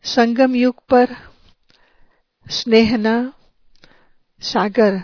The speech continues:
સ્નેહના હીરા મોતીઓની થાળીઓ ભરીને આપી રહ્યા છે. આ સ્નેહમાં સંપન્ન બનો. સ્નેહની શક્તિથી પરિસ્થિતિ રૂપી પહાડ પરિવર્તન થઈ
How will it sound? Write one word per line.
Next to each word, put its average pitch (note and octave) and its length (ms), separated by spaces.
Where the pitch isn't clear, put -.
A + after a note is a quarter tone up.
સ્નેહના B3 500
હીરા A3+ 440
મોતીઓની A#3 640
થાળીઓ A3+ 520
ભરીને G#3+ 460
આપી G#3+ 320
રહ્યા G#3+ 360
છે. G3+ 320
આ G#3 220
સ્નેહમાં A3 680
સંપન્ન G#3 580
બનો. F#3+ 480
સ્નેહની A#3+ 840
શક્તિથી A#3+ 680
પરિસ્થિતિ A#3 760
રૂપી A3 360
પહાડ G#3+ 520
પરિવર્તન G#3+ 800
થઈ G#3+ 440